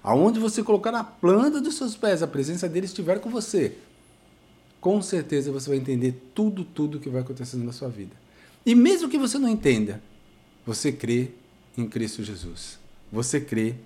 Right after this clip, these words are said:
que Deus cuida de você. Deu pra entender agora? Vamos falar um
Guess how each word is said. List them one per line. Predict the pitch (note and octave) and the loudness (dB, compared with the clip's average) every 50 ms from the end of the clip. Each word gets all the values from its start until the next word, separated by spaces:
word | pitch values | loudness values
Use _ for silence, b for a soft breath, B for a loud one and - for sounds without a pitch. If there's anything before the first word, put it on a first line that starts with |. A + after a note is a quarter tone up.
| - _ - - | -20 _ -12 -8
que | - A2 | -6 -6
Deus | - E2+ F#2 E2+ E2+ - | -6 -6 -6 -8 -8 -10
cuida | - - E2+ D#2+ | -12 -14 -14 -14
de | E2 E2 | -14 -14
você. | D#2+ F2 F2 - - - D#2 - _ _ _ _ _ _ _ _ _ _ _ _ _ _ - _ _ _ _ | -16 -16 -16 -16 -16 -16 -18 -20 _ _ _ _ _ _ _ _ _ _ _ _ _ _ -20 _ _ _ _
Deu | - F2+ F2+ A#2 B2+ D3 D3+ | -16 -4 2 2 4 4 2
pra | D3+ C#3+ B2+ | 0 -2 -2
entender | B2 A#2 A#2+ A2 G#2+ A2 A2 | -2 -2 -2 -2 -2 -2 -2
agora? | G#2+ G#2 A2 A2+ C3 D3+ E3+ - - - _ _ _ _ _ _ _ _ _ _ _ _ _ _ _ _ _ _ - | -2 -2 -2 -4 -4 -4 -6 -10 -16 -20 _ _ _ _ _ _ _ _ _ _ _ _ _ _ _ _ _ _ -6
Vamos | A#2 D3+ F#3 F3+ - | -4 -4 -4 -4 0
falar | - F3+ E3+ E3 D#3+ E3 D#3+ | 0 0 2 2 0 -2 -2
um | D3 C#3+ C#3+ C#3+ C3 A#2+ A2+ A2+ F#2+ | -2 -2 -2 0 -2 -2 -2 -4 -6